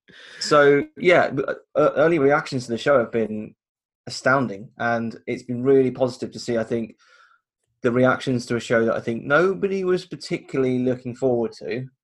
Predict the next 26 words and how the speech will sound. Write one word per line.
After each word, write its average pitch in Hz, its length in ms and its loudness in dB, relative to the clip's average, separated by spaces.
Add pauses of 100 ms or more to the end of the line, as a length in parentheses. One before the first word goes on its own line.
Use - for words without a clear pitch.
(420)
Um, 113 420 -2
obviously, 123 300 -6
with 117 220 -6
covid 127 360 2
as 117 140 -6
well, 123 320 2
we, 117 200 -6
we've 113 160 -12
not 120 260 -4
had 113 180 -6 (520)
a 110 60 -10
great 113 280 -2
deal 110 180 -4
of 104 100 -14
press. 147 340 2
I - 40 -4
mean, 107 260 -6
that's 113 220 -6
kind 113 160 -6
of 110 80 -10
traditional 110 460 -8
with 110 300 -8
Universal 113 500 -8
attractions 107 680 -12 (300)
anyway, 127 480 0 (500)
but 120 300 4